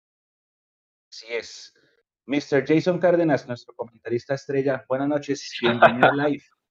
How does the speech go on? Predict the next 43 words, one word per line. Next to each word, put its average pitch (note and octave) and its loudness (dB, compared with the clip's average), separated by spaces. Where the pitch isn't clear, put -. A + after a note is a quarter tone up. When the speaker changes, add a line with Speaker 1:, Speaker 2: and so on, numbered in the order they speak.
Speaker 2:
Don D3 10
Luis D#3 10
Gabriel, D3 12
buenas F3+ 10
noches, F3+ 10
Alvarito, C#3+ 10
a D#3+ 10
Carlitos, C#3+ 6
a C3+ 8
Nico C3+ 2
ahí D3 8
en D#3 0
la, D3+ 2
en C#3+ -4
la C3 0
producción, D3+ 2
a - 2
los E3 -2
que C#3+ 0
están B2+ -4
conectando. D3 -4
Sí, A#3 8
yo G#3+ 10
creo G3 10
que B3 6
con G#3+ 8
la E3 8
felicidad D#3+ 6
de E3 10
ayer G3 8
haber G3+ 8
sumado F#3+ 6
seis F#3+ 2
puntos, F3 0
yo C#3+ -2
creo C#3+ -2
que D#3 -4
en C3 -2
eso, C#3+ 0
en D3 -4
eso C3 -6
creo D#3 -2
que D#3 -4